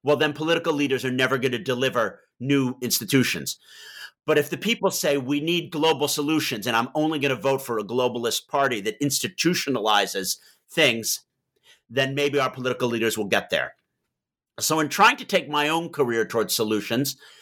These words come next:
I'm very happy to say that I'm pursuing a fellowship with the nato Defense College Foundation, where we're gonna make a podcast, and I'm gonna run a program called nato and the Global Enduring Disorder, because I see nato needing to change and reform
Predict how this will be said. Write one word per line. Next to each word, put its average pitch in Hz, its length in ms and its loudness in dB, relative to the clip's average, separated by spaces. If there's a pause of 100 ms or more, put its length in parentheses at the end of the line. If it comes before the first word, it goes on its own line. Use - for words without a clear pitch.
(360)
I'm 151 180 -2
very 185 220 0
happy 175 320 -4
to 147 80 2
say 147 320 0
that 135 180 0
I'm 135 180 0
pursuing 170 500 -2
a 143 60 2
fellowship 156 540 0
with - 140 -6
the 123 80 2
nato 147 720 0
Defense 131 420 0
College 123 460 0
Foundation, 110 880 0 (420)
where 143 160 2
we're 135 160 -2
gonna 160 220 -2
make 147 180 0
a 139 60 -4
podcast, 131 760 -2
and 123 100 0
I'm 131 120 2
gonna 139 100 0
run 123 200 0
a 120 40 -4
program 120 480 0
called 107 240 0
nato 123 380 0
and 107 100 -4
the 107 60 -6
Global 104 520 -2 (440)
Enduring 113 420 0
Disorder, 101 520 -2 (500)
because 139 220 0
I 160 80 4
see 185 280 -2
nato 175 340 0
needing 139 340 -2
to 135 120 -4
change 151 480 -2
and 120 140 -2
reform 139 540 0